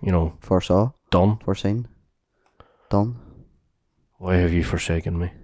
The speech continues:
Speaker 2: All right.
Speaker 1: Fold the club anyway.
Speaker 2: Yeah.
Speaker 1: That was a comment also made by, uh, the red-faced little man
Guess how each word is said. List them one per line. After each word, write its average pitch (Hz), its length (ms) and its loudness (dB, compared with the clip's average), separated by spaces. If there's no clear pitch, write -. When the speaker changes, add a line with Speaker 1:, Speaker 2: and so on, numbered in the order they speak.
Speaker 2:
All 101 60 -2
right. 90 220 -4
Speaker 1:
Fold 104 380 0
the 110 80 0
club 90 300 -2
anyway. 85 360 -2
Speaker 2:
Yeah. 87 160 -2
Speaker 1:
That 95 100 0
was 95 120 0
a 95 40 -4
comment 90 340 -2
also 87 180 -2
made 85 240 -2
by, 87 280 -2
uh, 82 180 -2
the 87 120 -6
red-faced 87 800 -6
little 92 200 -6
man 92 300 -2